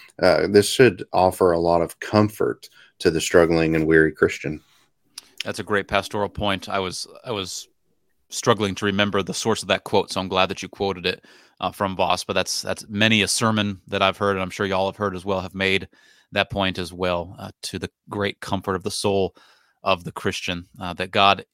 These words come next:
Speaker 2: i-, strictly speaking, never began to love you. <laughs> He always has, and so therefore it cannot end.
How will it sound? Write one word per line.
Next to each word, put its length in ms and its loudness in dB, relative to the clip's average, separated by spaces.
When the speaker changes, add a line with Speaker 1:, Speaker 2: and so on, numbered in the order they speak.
Speaker 2:
i-, 120 -10
strictly 360 -6
speaking, 380 -4
never 220 2
began 560 -2
to 120 -8
love 340 -4
you. 160 -4
<laughs> 40 -4
He 160 2
always 420 -4
has, 320 -2
and 100 -8
so 120 -4
therefore 360 0
it 80 -6
cannot 360 2
end. 280 -2